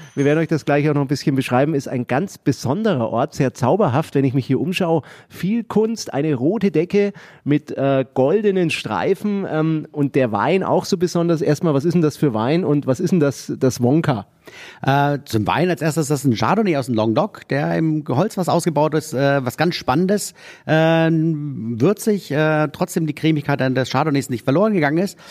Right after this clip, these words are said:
Speaker 2: Und das Wonka ist, glaub ich, ein Ort des Genießens, äh, wo Wein und Speisen perfekt aufeinander abgestimmt sind.
Speaker 1: Ja, und ich hab jetzt da bewusst gleich mal den Wein genommen als Beispiel, denn normalerweise, also bin ich ja so ein stereotyper, äh, Weißweintrinker, mag's gern trocken, ja, schön trocken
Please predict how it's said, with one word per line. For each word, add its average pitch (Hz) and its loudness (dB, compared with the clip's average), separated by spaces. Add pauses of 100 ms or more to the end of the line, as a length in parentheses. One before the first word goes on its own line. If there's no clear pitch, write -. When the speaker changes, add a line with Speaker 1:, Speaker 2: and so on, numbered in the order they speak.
(320)
Speaker 2:
Und 156 2
das 117 0
Wonka 202 2
ist, 208 -2
glaub 202 2
ich, 202 -2
ein 190 2
Ort 190 0
des 160 -2
Genießens, 202 2
äh, 175 2
wo 151 4
Wein 131 -2
und 160 0
Speisen 156 0
perfekt 131 -2
aufeinander 131 -2
abgestimmt 95 -6
sind. - -14 (100)
Speaker 1:
Ja, 147 -2
und 160 0
ich 160 -2
hab 160 -2
jetzt 180 -4
da 165 0
bewusst 147 -4
gleich 160 0
mal 170 0
den 156 0
Wein 147 0
genommen 180 0
als 165 -2
Beispiel, 160 0
denn 156 0 (340)
normalerweise, 180 0
also 160 0
bin 160 -2
ich 185 -6
ja 185 0
so 165 0
ein 156 0
stereotyper, 165 2
äh, 120 -4
Weißweintrinker, 165 0
mag's 139 -2
gern 123 0
trocken, 208 -2
ja, 147 2
schön 135 0
trocken 190 -2